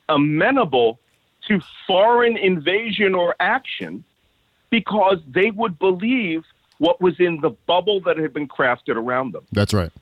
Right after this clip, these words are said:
Speaker 1: Does this sound familiar?
Speaker 2: Oh,
Speaker 1: And
Speaker 2: yes.
Speaker 1: they would not believe anything else. And so I, I just said this. This is standard, right?
Speaker 2: Yeah, this is no
Speaker 1: This
Speaker 2: great,
Speaker 1: is
Speaker 2: it's
Speaker 1: stuff
Speaker 2: no great
Speaker 1: we all
Speaker 2: mystery.
Speaker 1: know about.
Speaker 2: Yeah.
Speaker 1: Right?
Speaker 2: Yeah.
Speaker 1: Tucker Carlson came flaming out going like,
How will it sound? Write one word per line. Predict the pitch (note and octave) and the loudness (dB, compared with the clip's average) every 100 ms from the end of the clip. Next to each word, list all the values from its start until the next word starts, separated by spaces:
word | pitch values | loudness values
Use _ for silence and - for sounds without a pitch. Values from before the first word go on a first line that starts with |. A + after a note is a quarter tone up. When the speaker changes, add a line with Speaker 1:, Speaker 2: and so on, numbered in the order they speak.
| _ | _
Speaker 1:
Does | G2 | -16
this | G2+ | -6
sound | - A#2+ - | -4 -4 -4
familiar? | A2 A2+ B2+ F#3 - | -2 2 2 0 -2
Speaker 2:
Oh, | A2 D3 | 0 2
Speaker 1:
And | E3 | 4
Speaker 2:
yes. | E3 | 2
Speaker 1:
they | F#3 A3+ | 2 0
would | G3+ E3 | 0 -2
not | D3+ D#3+ G#3+ - | 0 2 0 0
believe | F#3 F3 E3 D3 - _ _ _ | -4 -4 -6 -8 -10 _ _ _
anything | E3 G3 A3+ - A#3+ B3 A3+ _ _ _ | -2 0 -4 -2 -4 -4 -12 _ _ _
else. | G#3+ A#2 - - - - _ _ _ _ _ _ _ | 0 0 -4 -20 -20 -20 _ _ _ _ _ _ _
And | F3+ F3 F3 F3 - _ _ _ _ _ _ _ - | 0 0 0 -4 -12 _ _ _ _ _ _ _ -2
so | G3 F#3+ | 0 2
I, | G#3+ A#3+ | 0 0
I | - | -2
just | F#3+ C4 - | -4 -6 -8
said | - C#4+ - | -2 -2 -4
this. | - - | -14 -6
This | C4+ C#4+ | -6 -6
is | - _ | -14 _
standard, | _ C4+ E4 D4 - - | _ 0 0 -2 -6 -6
right? | C3 - - | -2 0 0
Speaker 2:
Yeah, | |
this | E3+ A3 | 0 -2
is | B3 | 0
no | C#4+ | 0
Speaker 1:
This | D4 | 2
Speaker 2:
great, | C#4 G4 | 4 2
Speaker 1:
is | - | 0
Speaker 2:
it's | G#3+ | 0
Speaker 1:
stuff | C4+ | 2
Speaker 2:
no | D4+ | 2
great | A3 A#3 | 2 2
Speaker 1:
we | |
all | F3+ | 2
Speaker 2:
mystery. | A3 C4+ C4 | 2 2 0
Speaker 1:
know | C4+ D4 D4 | 2 2 2
about. | C#3+ A2+ - | 2 0 -2
Speaker 2:
Yeah. | F#3+ D4 E4 F#2+ - - | 0 2 2 -2 -10 -6
Speaker 1:
Right? | A#3 A3+ D4 D#4+ - | 0 4 2 0 -8
Speaker 2:
Yeah. | - C4 - - | -2 0 0 -6
Speaker 1:
Tucker | B3 E4 - D#4+ | -2 0 0 -6
Carlson | - C#4 C#4+ C#4+ C4 | 0 2 2 -2 -4
came | B3+ B3 A#3 | 0 0 -2
flaming | - B3+ C#4+ C#4 | -2 0 0 0
out | B3+ B3+ A3 | 2 0 2
going | A#3 | 2
like, | A#3 A3 | 4 2